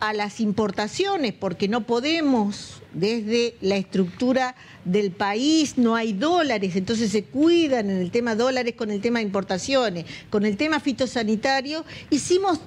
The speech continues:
y dimos todos los gestos que el campo nos pidió. Vos decís que esto no pasó nunca, esta película la vivió Rod-, eh, Domínguez solo.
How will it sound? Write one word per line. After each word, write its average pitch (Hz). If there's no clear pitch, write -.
y 262
dimos 320
todos 415
los 311
gestos 359
que 294
el 233
campo 285
nos 254
pidió. 185
Vos 311
decís 302
que 320
esto 330
no 285
pasó 262
nunca, 214
esta 254
película 269
la 254
vivió 233
Rod-, 226
eh, 196
Domínguez 254
solo. 190